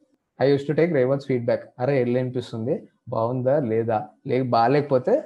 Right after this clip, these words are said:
నా క్యారెక్టర్ని రీప్లేస్ చేద్దాం, చూద్దాం, we'll try to find, find out some other guy."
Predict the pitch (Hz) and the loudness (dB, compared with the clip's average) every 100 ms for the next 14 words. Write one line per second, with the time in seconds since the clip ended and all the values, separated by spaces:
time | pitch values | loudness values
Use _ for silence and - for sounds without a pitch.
0 | - 131 131 131 131 143 160 175 131 135 | -6 -4 2 4 4 2 2 2 2 2
1 | 120 113 104 98 - _ _ _ _ 165 | 0 -2 -4 -8 -12 _ _ _ _ 4
2 | 156 139 131 131 131 127 131 131 127 131 | 4 2 0 0 2 2 2 0 0 2
3 | 135 127 120 139 156 135 120 123 110 107 | 2 2 0 -2 0 -2 0 0 0 -2